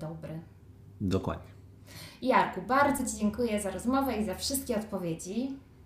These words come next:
Speaker 2: Dziękuję Ci również.
Speaker 1: Ja może tylko tak na koniec podsumuję, że przeprowadzenie audytu konta Google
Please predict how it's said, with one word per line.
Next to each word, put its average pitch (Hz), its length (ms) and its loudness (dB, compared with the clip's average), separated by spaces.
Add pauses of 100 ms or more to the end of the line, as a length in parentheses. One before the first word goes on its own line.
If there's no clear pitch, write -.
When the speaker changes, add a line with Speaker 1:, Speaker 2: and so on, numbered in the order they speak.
(120)
Speaker 2:
Dziękuję 92 460 0
Ci - 160 -4
również. 95 380 2 (120)
Speaker 1:
Ja 320 240 2
może 339 220 4
tylko 269 220 2
tak 233 160 -2
na 214 140 0
koniec 226 280 2
podsumuję, 196 720 -2
że 196 160 -8
przeprowadzenie 240 840 2
audytu 214 440 2
konta 180 340 -6
Google 170 280 -8